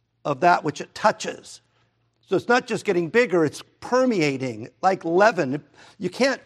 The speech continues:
once you put the leaven in the loaf and it starts growing, you can't get in there and take the leaven out, right? 'Cause it weaves itself into the very loaf.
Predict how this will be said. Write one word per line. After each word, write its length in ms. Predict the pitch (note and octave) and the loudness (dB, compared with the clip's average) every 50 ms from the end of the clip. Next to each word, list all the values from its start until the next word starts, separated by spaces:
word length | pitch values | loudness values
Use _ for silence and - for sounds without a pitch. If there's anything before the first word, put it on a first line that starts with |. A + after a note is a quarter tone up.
| _ _ _ _ _ _ _ - | _ _ _ _ _ _ _ 0
once 320 | F#3 C4 E4+ E4+ - - | 2 2 2 2 -2 -12
you 80 | A3 E3+ | -12 -8
put 180 | - A#3 A3+ | -8 -8 -6
the 80 | - F3+ | -4 -2
leaven 380 | D#3+ F3+ G#3 G#3 E3 D#3+ C#3+ | 2 2 2 0 0 -2 -2
in 340 | D#3 F3+ F3 D#3 C3 B2+ B2+ | 0 0 0 0 0 -4 -6
the 80 | B2 C3+ | -6 -4
loaf 380 | C3+ D#3 F#3+ F#3+ D3 B2 A#2+ | 0 2 4 4 2 0 -4
and 80 | D#3 D3+ | -6 -10
it 40 | B2 | -8
starts 280 | - - F#3 D3 - | -4 -4 -4 -4 -4
growing, 220 | - G3 G3+ F3+ D3+ | -4 -2 -2 -2 -2
you 80 | D#3 D#3 | -4 -2
can't 240 | - B3 C#4+ C#4 - | 0 0 0 0 0
get 100 | C4+ B3+ | -2 -2
in 100 | C4+ D4 | 0 0
there 120 | A#3 F#3+ | 0 -2
and 80 | F3 - | -2 -2
take 160 | G3+ G#3 - | -4 -4 -4
the 80 | - | -2
leaven 280 | D#3+ F3+ - F#3 F#3 F#3+ | 2 2 4 4 4 2
out, 200 | A3 G#3+ G3+ - | 2 2 2 2
right? 180 | E3 E3+ F#3 F#3 | 2 -2 -2 -2
'Cause 140 | E3+ C#3 | -4 -2
it 120 | F3 F3+ F3+ | -2 -2 -2
weaves 300 | E3 F#3+ A#3+ B3 F#3+ E3 | -2 -4 -4 -4 -4 -6
itself 420 | F3+ F3+ - - G3+ F#3 E3+ - - | -8 -8 -4 -2 0 0 0 0 0
into 240 | - F#3 G3 F3+ D#3 | 0 0 0 0 -2
the 100 | C#3 D#3 | -4 -2
very 480 | C#3+ E3+ F#3+ G3 F3 D#3 C#3+ C3 B2 - _ _ _ _ _ _ _ | 0 2 4 4 4 2 0 -4 -6 -10 _ _ _ _ _ _ _
loaf. 640 | - C#3+ D3 E3+ E3+ D#3 C3+ A2 - - - _ _ | -2 2 4 6 6 6 2 0 -4 -8 -20 _ _